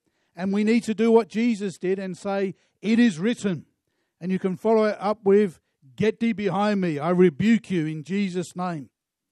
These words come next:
Praise God. Declare it, confess it, proclaim it. When something negative begins to monopolize your thinking, those thoughts are, actually, I think if you look at recent science and studies, they'll tell you that those thoughts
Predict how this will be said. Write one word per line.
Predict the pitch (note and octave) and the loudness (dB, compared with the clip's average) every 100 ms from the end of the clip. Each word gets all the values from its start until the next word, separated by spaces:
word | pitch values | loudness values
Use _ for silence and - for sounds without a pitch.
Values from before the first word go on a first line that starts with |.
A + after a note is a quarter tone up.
| _ _ _ _ _ | _ _ _ _ _
Praise | F3 G#3+ E3+ | 0 0 2
God. | A3 B3 G#3 _ _ _ _ _ | 4 4 2 _ _ _ _ _
Declare | F#3 - - G#3+ A#3+ B3 | -10 -8 -4 2 6 6
it, | A#3 A#3 | 6 2
confess | G3+ G3 - A3 - | -6 -6 -4 -6 -4
it, | A3+ - | -6 -4
proclaim | G3 - G3 G#3+ F#3 | -6 -4 -6 -2 -4
it. | D#3 _ _ _ | -6 _ _ _
When | F3 F3+ | -6 -2
something | A#3 A#3+ B3 F3+ | 0 0 -2 -2
negative | G3+ A#3 A3+ G3 - | 0 0 0 -2 -2
begins | F3 G#3+ G3+ - | -4 -4 -6 -6
to | G3 | -8
monopolize | F#3 F#3+ A3+ G#3 G#3 G#3 E3 | -6 -4 -4 -2 -2 -2 0
your | G3 F#3 | 0 0
thinking, | - A3+ G#3 F#3+ C#3 G#2 _ _ _ _ _ _ _ _ _ _ | -2 -4 -4 -6 -10 -12 _ _ _ _ _ _ _ _ _ _
those | - G#3+ G#3 | 2 4 4
thoughts | - G#3+ A#3+ - - - _ _ _ F3 | 0 2 2 0 -10 -20 _ _ _ -10
are, | G3+ G#3+ G#3 F3+ _ _ _ - | -4 -2 -4 -6 _ _ _ -14
actually, | C4+ A3+ G#3 | -12 -8 -6
I | F#3 | -6
think | G#3 A#3+ G#3+ - | -8 -10 -10 -14
if | E3 | -8
you | G3+ | -2
look | A3 A3+ | -2 -2
at | G3 F3 _ _ _ _ _ _ _ | -6 -10 _ _ _ _ _ _ _
recent | D#3 A3 G3 G3 F3 - | -8 -8 -6 -10 -10 -14
science | - - G3 G#3 F#3+ - | -20 -10 -8 -6 -8 -8
and | E3+ | -10
studies, | - G#3 G3+ E3 | -8 -6 -6 -4
they'll | F3+ G3 | -4 -6
tell | - A#3+ | -4 -4
you | G3+ | -4
that | E3+ E3 | -6 -4
those | F#3 F3 | -4 -4
thoughts | - G#3 G3 - - | -2 -2 -2 -8 -20